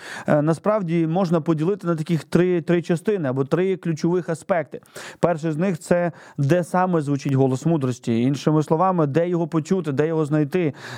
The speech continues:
де його побачити. Е, друга частина цього розділу або такий аспект — це що саме дає нам мудрість, і ми звернемось саме до,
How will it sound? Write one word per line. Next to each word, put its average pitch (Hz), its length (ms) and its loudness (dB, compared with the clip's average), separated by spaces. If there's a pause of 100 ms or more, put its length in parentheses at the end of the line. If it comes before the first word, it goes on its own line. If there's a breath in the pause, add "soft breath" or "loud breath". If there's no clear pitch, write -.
де 156 220 2
його 160 260 0
побачити. 143 800 0 (360 loud breath)
Е, 131 220 4
друга 208 240 2
частина 190 420 -2
цього 170 240 2
розділу 175 320 2
або 147 180 0
такий 175 220 0
аспект — 170 460 -2
це 170 180 2 (300 loud breath)
що - 280 0
саме 165 360 2
дає 170 240 2
нам 180 120 2
мудрість, 185 500 0
і 143 120 2
ми 151 140 2
звернемось 151 560 0
саме 147 320 0
до, 139 340 2